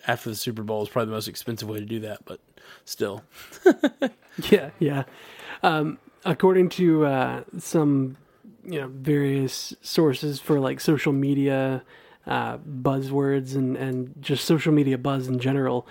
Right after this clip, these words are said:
Speaker 2: um, Avengers Infinity War was the winner of the Super Bowl. Like, the Eagles may have won the game,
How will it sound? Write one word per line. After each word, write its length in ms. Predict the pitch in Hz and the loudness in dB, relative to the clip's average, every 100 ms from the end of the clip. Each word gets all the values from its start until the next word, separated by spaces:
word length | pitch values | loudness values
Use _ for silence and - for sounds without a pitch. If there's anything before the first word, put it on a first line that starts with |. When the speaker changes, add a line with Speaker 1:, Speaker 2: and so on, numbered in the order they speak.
| - - - - | -16 -20 -20 -4
Speaker 2:
um, 380 | 143 131 123 - - _ _ _ - _ _ | 0 0 -2 -8 -18 _ _ _ -20 _ _
Avengers 500 | 156 131 160 160 147 | 2 4 4 4 4
Infinity 460 | 139 131 156 147 139 | 2 4 4 4 4
War 420 | 131 135 127 123 - _ _ | 4 2 0 -4 -12 _ _
was 240 | 147 131 131 | 0 0 0
the 340 | 143 139 135 | 0 0 -2
winner 520 | 131 143 135 131 127 - - | 2 4 4 2 -2 -8 -4
of 140 | 147 131 | -2 0
the 100 | 131 | -2
Super 260 | 160 135 | -2 -2
Bowl. 320 | 135 135 123 - _ - - - | -2 0 0 -4 _ -20 -20 -4
Like, 240 | 135 - - _ _ _ _ _ | -2 -2 -14 _ _ _ _ _
the 100 | 175 | -2
Eagles 600 | 170 196 190 165 135 - | 0 4 6 4 2 -6
may 160 | 175 165 | 0 4
have 140 | 156 | 6
won 160 | 151 139 | 6 4
the 80 | 131 | 4
game, 480 | 156 147 131 120 | 4 6 4 0